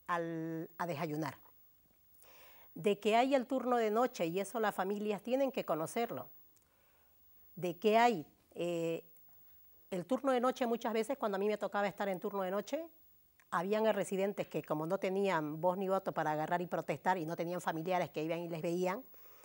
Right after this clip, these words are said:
¿qué era lo que pasaba? Los levantabas a las seis y media de la mañana. Recuerdo muy bien, y me estaba acordando de Conchita, ya murió, eh, decía ella, ella fue bibliotecaria, donde ella decía,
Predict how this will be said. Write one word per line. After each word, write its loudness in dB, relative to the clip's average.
¿qué -2
era 6
lo 6
que -2
pasaba? 2
Los 0
levantabas 0
a 4
las 0
seis -4
y -2
media 0
de 0
la 0
mañana. -6
Recuerdo 4
muy 2
bien, 6
y 6
me 4
estaba 2
acordando 2
de 2
Conchita, -4
ya -2
murió, 2
eh, -2
decía 4
ella, 2
ella 2
fue -2
bibliotecaria, 0
donde 4
ella 6
decía, 2